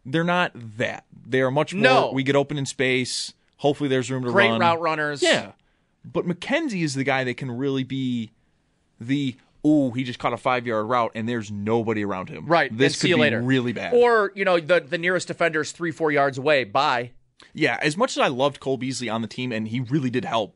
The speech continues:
Speaker 1: Josh Allen. I mean, he was
Speaker 2: For sure.
Speaker 1: instrumental in the development he took, especially just taking dump-offs. Cole Beasley's biggest weakness and why he never truly became an elite,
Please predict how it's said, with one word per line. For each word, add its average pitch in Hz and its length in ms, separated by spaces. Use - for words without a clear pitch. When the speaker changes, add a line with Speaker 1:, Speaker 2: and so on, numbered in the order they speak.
Speaker 1:
Josh 110 320
Allen. 98 160
I - 40
mean, 101 60
he 156 140
was 120 120
Speaker 2:
For 165 180
sure. - 180
Speaker 1:
instrumental 107 400
in 107 480
the 131 140
development 113 440
he 117 140
took, 110 240
especially 110 380
just 104 120
taking 104 300
dump-offs. 101 480
Cole 262 160
Beasley's 151 300
biggest 123 300
weakness 123 320
and 135 140
why 165 180
he 151 100
never 131 240
truly 120 300
became 123 520
an 113 100
elite, 117 580